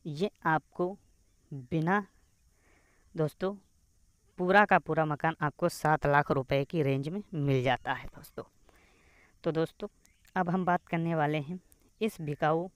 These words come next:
मकान की करंट लोकेशन के बारे में। दोस्तों,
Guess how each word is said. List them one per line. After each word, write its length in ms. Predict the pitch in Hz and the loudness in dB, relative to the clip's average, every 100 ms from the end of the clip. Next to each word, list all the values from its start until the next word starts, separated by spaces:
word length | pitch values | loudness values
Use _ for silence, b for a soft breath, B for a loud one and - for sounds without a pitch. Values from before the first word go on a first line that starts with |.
| - | -10
मकान 420 | 147 143 143 151 | -8 -4 -2 -2
की 220 | 147 185 220 _ _ | -4 -8 -8 _ _
करंट 320 | 175 190 202 | 2 2 0
लोकेशन 420 | 160 139 139 - | -2 -2 -4 -4
के 140 | 143 143 | -6 -4
बारे 240 | 135 131 | -4 -6
में। 140 | 135 139 B B B B - | -10 -14 B B B B -4
दोस्तों, 380 | 175 - - | -2 -2 -4